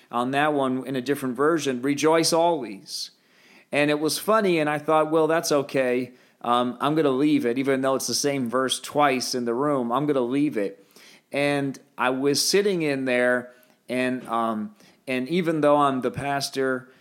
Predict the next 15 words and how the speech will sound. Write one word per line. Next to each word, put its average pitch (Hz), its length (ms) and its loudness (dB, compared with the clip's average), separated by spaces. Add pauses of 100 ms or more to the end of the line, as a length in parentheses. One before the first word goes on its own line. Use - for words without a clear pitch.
(140)
of 113 180 -4
this 117 220 -4
church, - 640 -4 (320)
um, 117 240 -8
I'm 127 300 -4
still 165 380 -2
a 127 40 -4
human, 147 500 -2
I'm 123 160 -2
a 117 80 -4
man, 139 460 0
and 120 200 -4
I 135 280 -4 (140)
have 127 360 -6
to 131 400 -2